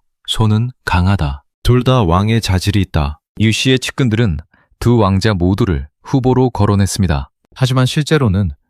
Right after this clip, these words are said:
둘째 소에게 더 많은 기대를 걸고 있었어요. 총명함과 결단력에서 그가 앞섰거든요. 평산의 황보씨,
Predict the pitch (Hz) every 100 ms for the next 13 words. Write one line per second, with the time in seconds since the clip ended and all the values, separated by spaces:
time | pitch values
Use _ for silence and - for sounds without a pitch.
0 | _ _ - 113 110 143 - 127 104 104
1 | 104 117 - 98 82 87 110 117 104 98
2 | 101 98 92 87 90 90 - 78 73 -
3 | - 135 135 131 123 113 110 107 98 92
4 | - 117 113 85 76 85 78 80 _ _
5 | _ _ - - 80 76 - 90 87 78
6 | 76 71 _ - 139 127 135 127 120 135
7 | 127 120 - 76